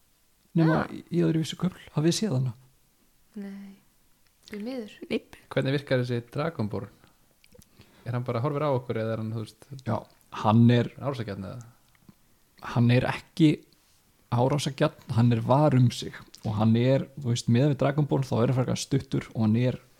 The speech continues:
Speaker 1: þykkur og, og vel vöðvaður og hérna er í svona, með svona flotta brjóstplötu þarna yfir.
Speaker 2: Hvað kom eiginlega fyrir á þessu skipi?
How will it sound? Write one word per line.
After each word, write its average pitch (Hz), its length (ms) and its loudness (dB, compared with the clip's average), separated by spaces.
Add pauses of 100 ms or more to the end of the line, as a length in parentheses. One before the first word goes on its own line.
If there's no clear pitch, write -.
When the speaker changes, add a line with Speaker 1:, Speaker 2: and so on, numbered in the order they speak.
(200)
Speaker 1:
þykkur 127 420 -2 (160)
og, 123 260 -2
og 123 160 0
vel 123 200 2
vöðvaður 120 540 2 (1300)
og 110 180 -2
hérna 107 560 0 (280)
er 117 180 0
í 113 100 -2
svona, 107 540 -2 (720)
með 110 320 -2 (680)
svona 120 200 -8
flotta 120 440 -8 (600)
brjóstplötu - 720 -6
þarna - 360 -6
yfir. 117 280 -4 (380)
Speaker 2:
Hvað 294 240 0
kom 302 200 -4
eiginlega 277 220 -4
fyrir 320 300 -4
á 240 80 2
þessu 214 140 -10
skipi? 202 320 -10